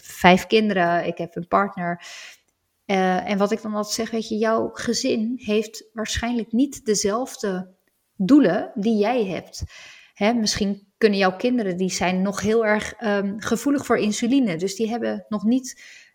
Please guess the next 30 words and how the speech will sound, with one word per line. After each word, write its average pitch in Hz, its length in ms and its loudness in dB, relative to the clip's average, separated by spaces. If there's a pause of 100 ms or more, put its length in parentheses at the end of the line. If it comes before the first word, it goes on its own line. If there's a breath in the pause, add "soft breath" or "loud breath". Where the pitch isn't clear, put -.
(220 loud breath)
eh, 202 260 4
de 196 140 0
problemen 233 500 4
in 208 120 -4
hun 190 140 -4
lijf 185 480 -2
die 208 180 -2
jij 214 280 2
wel 247 220 0
hebt 196 260 -2
en 202 180 -4
die, 208 360 -2
waar 196 200 4 (120)
jij 240 220 0
de 233 100 0
wens 240 320 -2
over 180 300 -2
hebt 180 180 -4
dat 196 120 -10
jij 185 140 -2
ze 190 140 -4
wilt 190 220 -8
oplossen. 185 640 -4 (420 loud breath)
En 202 140 -2
soms 254 400 0
vraagt 262 400 0
dat 190 160 -2
dan 208 380 -4
van 196 260 0
jou 185 340 2